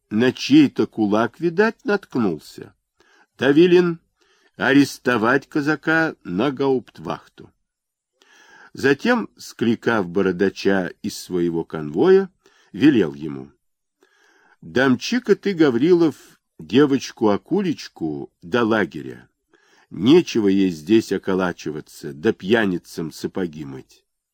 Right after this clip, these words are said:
Девчонка, находившаяся по ту сторону пруда,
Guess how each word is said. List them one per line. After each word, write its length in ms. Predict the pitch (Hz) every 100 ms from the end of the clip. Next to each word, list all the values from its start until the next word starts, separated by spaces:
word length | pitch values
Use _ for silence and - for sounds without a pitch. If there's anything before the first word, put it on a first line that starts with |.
| _ _ _ _ _ _ _ _ _ _
Девчонка, 580 | - 135 - 214 240 196
находившаяся 880 | 147 127 123 117 123 - 104 - 95
по 140 | 95
ту 140 | - 95
сторону 500 | - 95 80 78 76
пруда, 560 | - 78 71 139 202